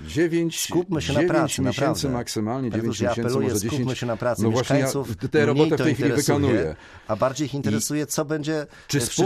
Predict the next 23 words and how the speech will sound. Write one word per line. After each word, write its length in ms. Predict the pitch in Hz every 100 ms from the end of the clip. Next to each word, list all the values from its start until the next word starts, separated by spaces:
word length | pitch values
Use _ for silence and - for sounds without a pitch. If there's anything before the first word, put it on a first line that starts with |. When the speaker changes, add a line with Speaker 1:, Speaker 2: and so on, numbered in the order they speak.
| 214
Speaker 2:
Szczecinie 240 | 156 180
Speaker 1:
wi-, 40 | 156
Speaker 2:
działo 220 | 190 131
w 40 |
tym 120 | 104
czasie. 180 | 87 82
Speaker 1:
czy 120 | 139
z 160 | 131 -
punktu 440 | - 175 220 -
widzenia 420 | 143 120 147 143 143
urzędującego 800 | 117 117 113 117 117 139 127
prezydenta 560 | 120 120 110 95 78 113
i 140 | -
kandydata 520 | 147 196 190 160 104 80
na 120 | 76
ten 180 | 78 76
urząd, 440 | 73 69 64 65 -
to 120 | 92
dobrze 460 | 78 160 180 196 202
czy 180 | - 143
źle, 280 | 117 87
że 140 | 85 101
jeszcze 240 | 107 120